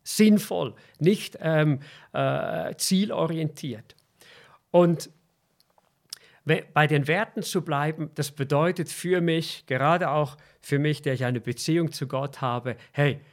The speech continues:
was tue ich zuerst? Mein erster Wert ist, ich habe mich entschlossen, mein Leben nicht alleine zu leben. Ich lebe es in der Verbindung mit Gott,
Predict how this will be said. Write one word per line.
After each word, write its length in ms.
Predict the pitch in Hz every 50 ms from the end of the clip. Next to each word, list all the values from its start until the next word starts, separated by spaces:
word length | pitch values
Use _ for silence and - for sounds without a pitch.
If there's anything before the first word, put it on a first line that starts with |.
| _ _ _ _ _ _ _ _ -
was 260 | 139 147 143 - -
tue 240 | - 175 185 185 175
ich 140 | 160 - -
zuerst? 540 | - 156 156 160 147 143 135 123 - -
Mein 160 | - 123 123 -
erster 480 | - 165 214 226 - - - 208 170
Wert 320 | 156 165 175 190 202 - -
ist, 260 | - 175 151 - - -
ich 240 | - 165 165 160
habe 240 | 143 156 170 185 180
mich 180 | 175 170 165 185
entschlossen, 580 | 170 156 - - - 156 151 156 - - 175
mein 200 | 170 156 143 135
Leben 280 | 120 123 123 123 123 135
nicht 200 | 143 156 151 -
alleine 440 | - 156 156 160 165 175 180 175 170
zu 180 | - - 175
leben. 400 | 170 165 151 131 127 - - 98 - - - - - - _ -
Ich 220 | 147 143 131 139
lebe 360 | 147 143 147 160 156 160 170
es 180 | 175 175 165 -
in 260 | - - 147 139 139
der 120 | 151 151
Verbindung 640 | 147 - 185 160 147 147 131 123 127 127 139 143 147
mit 240 | 156 170 170 - -
Gott, 320 | 220 220 220 202 -